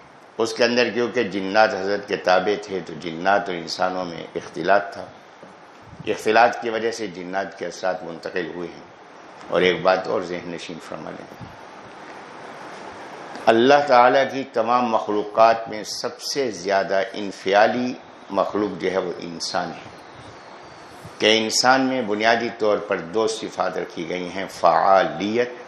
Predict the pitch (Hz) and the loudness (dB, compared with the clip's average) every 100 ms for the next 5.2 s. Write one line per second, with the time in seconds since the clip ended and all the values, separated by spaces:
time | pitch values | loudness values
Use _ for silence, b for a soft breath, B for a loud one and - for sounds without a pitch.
0 | - 90 90 - 101 95 - 85 82 78 | 0 4 4 2 -6 -6 -2 0 0 -2
1 | 80 80 - - - - - - - - | -4 -6 -10 -18 -20 -20 -20 -20 -20 -20
2 | - - - - 92 80 107 107 107 - | -20 -18 2 6 8 6 4 0 -4 -6
3 | - 87 80 - - - - - - - | -8 -8 -8 -14 -20 -20 -20 -20 -20 -20
4 | - - - 107 104 117 120 135 143 127 | -20 -20 4 8 8 6 4 -2 -4 -4
5 | 127 | -2